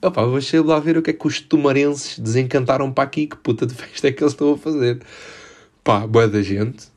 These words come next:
cá fora, chegamos à entrada, né? Para entrar para dentro de, de uma garagem ou o caralho que era aquilo. Opa, <laughs> opa, e está um cota à entrada.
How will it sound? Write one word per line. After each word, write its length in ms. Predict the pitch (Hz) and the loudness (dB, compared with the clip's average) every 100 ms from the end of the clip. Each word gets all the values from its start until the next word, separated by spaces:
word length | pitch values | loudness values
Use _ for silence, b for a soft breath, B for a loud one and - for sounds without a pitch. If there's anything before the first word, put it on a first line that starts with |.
| _ | _
cá 160 | 101 | -6
fora, 440 | 98 - 107 123 165 _ _ _ - | -4 -2 -2 -2 -8 _ _ _ -16
chegamos 360 | - 110 104 | -8 -4 -2
à 80 | 113 | -2
entrada, 420 | 135 160 226 285 | 0 0 0 0
né? 220 | 135 196 294 _ | -4 -6 -8 _
Para 120 | 107 | -8
entrar 180 | 110 117 | -2 -2
para 140 | 117 | -2
dentro 200 | 117 113 - - | -4 -4 -10 -10
de, 220 | 104 107 | -4 -2
de 80 | 104 | 0
uma 160 | 110 | 0
garagem 480 | 101 95 95 110 101 | 0 0 -2 -4 -2
ou 80 | 107 | -6
o 20 | |
caralho 240 | 101 107 107 | -4 -4 -2
que 100 | 110 | -2
era 100 | 104 | -4
aquilo. 360 | - 120 131 B B B B B B _ | -2 -4 -4 B B B B B B _
Opa, 260 | - - B B B B B | 0 0 B B B B B
<laughs> 340 | 226 B B B B | -4 B B B B
opa, 300 | 190 185 107 | 0 2 0
e 40 | |
está 160 | 110 170 | 2 2
um 160 | 170 156 | 2 -2
cota 640 | - 117 107 117 110 120 - | 2 2 2 -2 -4 -6 -2
à 140 | 143 | 2
entrada. 720 | 156 127 - 104 98 101 107 | 2 2 2 2 2 -2 -6